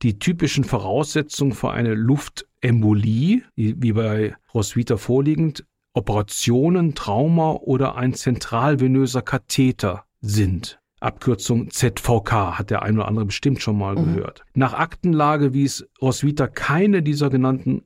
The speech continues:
Speaker 1: Risikofaktoren für eine Luftembolie auf. Weder hatte sie zuvor eine Operation noch ein Trauma,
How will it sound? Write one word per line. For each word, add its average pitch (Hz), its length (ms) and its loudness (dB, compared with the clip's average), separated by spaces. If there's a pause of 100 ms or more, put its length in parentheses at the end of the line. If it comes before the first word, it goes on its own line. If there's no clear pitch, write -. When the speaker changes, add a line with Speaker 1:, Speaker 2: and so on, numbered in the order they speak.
(100)
Speaker 1:
Risikofaktoren 127 1080 0
für - 220 -6
eine 113 260 -2 (140)
Luftembolie 123 720 0 (160)
auf. 107 600 0
Weder 131 460 2 (100)
hatte 127 280 0
sie 117 320 0
zuvor 127 360 -2
eine 120 160 0
Operation 156 760 0
noch 131 160 0
ein 113 160 -2
Trauma, 202 640 0